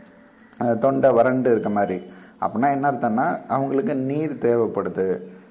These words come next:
சில நேரம் நீர் குடிச்சாலும் அவங்களுக்கு அந்த வறட்சி போன மாதிரி இருக்க, அஹ், போயிருக்காது. என்னன்னா, அந்த நீர்ல சத்துக்களே இல்லாம இருந்திருக்கலாம். அந்த நீர் வந்து, அஹ், வடிகட்டி இருக்கலாம், இல்லைன்னா சுத்திகரிப்பு பண்ணியிருக்கலாம்.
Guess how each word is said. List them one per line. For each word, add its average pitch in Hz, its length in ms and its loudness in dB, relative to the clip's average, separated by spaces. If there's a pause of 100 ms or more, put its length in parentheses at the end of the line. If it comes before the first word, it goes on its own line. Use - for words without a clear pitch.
(180)
சில 175 260 4
நேரம் 175 320 4
நீர் 175 400 2
குடிச்சாலும் 160 540 2
அவங்களுக்கு 151 320 2
அந்த 135 140 4
வறட்சி 127 640 2
போன 127 280 0
மாதிரி 123 280 0
இருக்க, 98 580 0
அஹ், 107 260 2 (100)
போயிருக்காது. 113 560 4 (420)
என்னன்னா, 180 360 4
அந்த 165 220 4
நீர்ல 165 460 2 (540)
சத்துக்களே 147 560 2
இல்லாம 135 380 4
இருந்திருக்கலாம். 104 680 0
அந்த 131 260 2
நீர் 139 320 0
வந்து, 127 480 2 (320)
அஹ், 123 140 4
வடிகட்டி 127 460 4
இருக்கலாம், 127 520 2
இல்லைன்னா 131 400 2
சுத்திகரிப்பு 139 1000 0
பண்ணியிருக்கலாம். 113 720 2